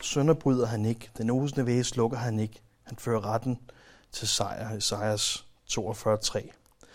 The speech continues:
Og du kan stadigvæk sejre i Jesus. Det vigtige er, at du ikke forbliver i den tilstand. Som sagt,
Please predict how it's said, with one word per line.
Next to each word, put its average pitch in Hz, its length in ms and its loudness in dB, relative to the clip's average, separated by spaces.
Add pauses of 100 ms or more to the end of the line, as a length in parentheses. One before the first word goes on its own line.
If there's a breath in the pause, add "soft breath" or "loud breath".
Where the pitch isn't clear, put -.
(480 loud breath)
Og 135 160 2
du 143 60 -2
kan 160 140 6
stadigvæk 160 440 6
sejre 165 460 6 (460)
i 190 240 10 (100)
Jesus. - 520 0 (2250 loud breath)
Det 160 240 10
vigtige 214 520 8
er, 135 220 10 (180)
at 160 160 2
du 185 60 -8 (120)
ikke 202 240 0 (120)
forbliver 170 600 4 (240)
i 156 100 4
den 143 200 2 (100)
tilstand. 131 560 2 (1800 loud breath)
Som 135 200 -4
sagt, 170 460 6